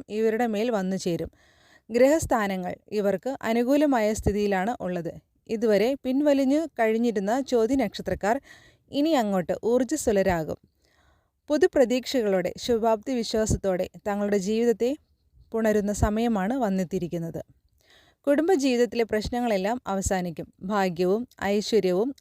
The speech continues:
അവരുടെ ജീവിതത്തിൽ വന്നു ചേരും. അടുത്തത് വിശാഖ നക്ഷത്രം. വിശാഖ നക്ഷത്രത്തിൽ ജനിച്ചവർക്ക് ജീവിതത്തിൽ നല്ല സമയം വന്നെത്തിയിരിക്കുകയാണ്. കർമ്മരംഗത്താണ് ഇവർക്ക് ഉയർച്ചയുണ്ടാകാൻ പോകുന്നത്.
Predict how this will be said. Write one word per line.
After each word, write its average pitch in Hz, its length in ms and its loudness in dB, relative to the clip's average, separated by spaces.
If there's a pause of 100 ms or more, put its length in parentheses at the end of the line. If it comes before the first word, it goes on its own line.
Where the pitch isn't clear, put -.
അവരുടെ 202 360 0
ജീവിതത്തിൽ 196 500 -2 (100)
വന്നു 185 200 -2
ചേരും. 170 360 -4 (1000)
അടുത്തത് 277 300 4
വിശാഖ 294 420 2
നക്ഷത്രം. 220 520 0 (300)
വിശാഖ 269 400 2
നക്ഷത്രത്തിൽ 233 540 0
ജനിച്ചവർക്ക് 208 600 0
ജീവിതത്തിൽ 208 480 0
നല്ല 247 260 2
സമയം 233 360 -2
വന്നെത്തിയിരിക്കുകയാണ്. 185 880 -4 (600)
കർമ്മരംഗത്താണ് 247 840 2 (120)
ഇവർക്ക് 202 340 -2
ഉയർച്ചയുണ്ടാകാൻ 202 840 0
പോകുന്നത്. 180 500 0